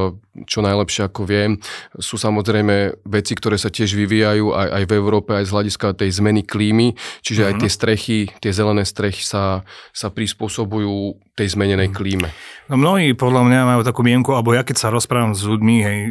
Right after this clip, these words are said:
Speaker 2: to je jedno na pive, kdekoľvek, keď preberáme tieto zelené veci, tak, e, a spomeniem vlastne zelené strechy, tak všetci,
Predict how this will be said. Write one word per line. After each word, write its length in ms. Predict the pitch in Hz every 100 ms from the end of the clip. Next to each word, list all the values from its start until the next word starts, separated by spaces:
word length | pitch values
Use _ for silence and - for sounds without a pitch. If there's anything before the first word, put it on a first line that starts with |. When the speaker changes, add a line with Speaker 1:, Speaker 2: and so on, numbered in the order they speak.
| 101
Speaker 2:
to 100 | 117
je 80 |
jedno 120 | 107 104
na 120 | 101
pive, 380 | 101 107 104 101
kdekoľvek, 460 | 98 101 107 110
keď 100 | - 95
preberáme 420 | 104 107 107 110
tieto 200 | 110 104
zelené 300 | 101 107 110
veci, 380 | 98 98 131 139 - - - - -
tak, 220 | 117 104
e, 60 |
a 280 | 107 104 107
spomeniem 640 | 113 - 110 117 117 117 113 110 107 107 104
vlastne 300 | 107 - 104
zelené 320 | 110 120 113
strechy, 240 | - 107
tak 160 | 104 107
všetci, 180 | -